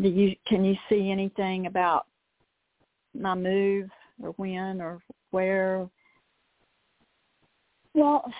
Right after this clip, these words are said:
Speaker 2: you can't do anything before the next ten weeks. Within that next ten weeks,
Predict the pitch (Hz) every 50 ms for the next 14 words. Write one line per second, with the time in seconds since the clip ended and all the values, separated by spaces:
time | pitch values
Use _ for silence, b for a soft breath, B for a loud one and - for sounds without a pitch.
0 | B B B B B B B B B B B _ _ _ - 277 269 - - 339
1 | 330 - 254 262 285 269 262 247 240 240 233 - - 208 196 196 196 190 190 190
2 | 208 - _ _ _ _ _ _ 175 156 202 185 - - - 202 196 196 190 175
3 | 156 160 160 - - - - - - 170 151 147 143 143 147 - - - _ -
4 | - - - - - _ _ _ _ _ _ _ _ _ _ _ _ _ 240 226
5 | - 302 311 339 349 330 285 - - 208 202 208 - - - - - 202 196 185
6 | 185 190 185 190 190 - -